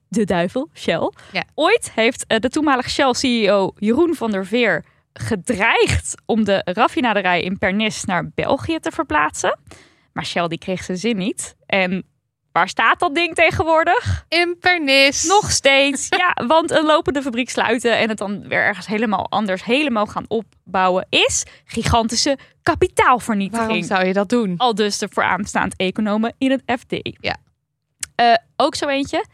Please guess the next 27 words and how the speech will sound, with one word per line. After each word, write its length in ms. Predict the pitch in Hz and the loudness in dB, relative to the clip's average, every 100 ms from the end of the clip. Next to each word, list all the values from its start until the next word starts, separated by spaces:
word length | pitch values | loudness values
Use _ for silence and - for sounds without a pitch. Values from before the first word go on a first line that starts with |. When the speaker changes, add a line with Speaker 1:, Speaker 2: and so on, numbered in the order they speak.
| _ _ _ _ | _ _ _ _
Speaker 1:
Ja, 160 | 190 190 | -4 -2
maar 120 | 185 | -4
dan 80 | 175 | -2
gaan 180 | 196 | -2
ze 80 | 190 | -2
naar 120 | 180 185 | -6 -6
China 380 | - 220 190 | -2 0 0
en 80 | 185 | -2
naar 120 | - - | -4 0
India. 600 | 277 349 254 214 - - | 2 4 2 2 0 -2
Speaker 2:
Ja. 180 | 190 165 | -2 -2
Speaker 1:
Want 140 | 202 208 | -2 0
daar 160 | 233 | 0
geven 280 | - 233 - | 2 -2 -2
ze 120 | 202 | -8
geen 280 | - 185 185 | -6 -4 2
moer. 520 | 214 339 381 185 - - _ _ _ _ | 4 6 6 2 0 -12 _ _ _ _
Nou, 440 | 269 196 - 427 - _ | 2 2 2 0 -2 _
zeggen 300 | - 196 - | -6 -2 -2
de 100 | 196 | -2
vooraanstaand 600 | - 185 185 - 180 214 - | 0 0 0 0 -2 0 0
<laughs> 60 | |
economen 540 | 285 - 359 277 - 226 | 2 4 4 2 0 0
in 120 | 208 | 0
het 140 | 208 - 175 | -2 0 -2
F 40 | - | 0
D, 320 | 165 190 | -2 -2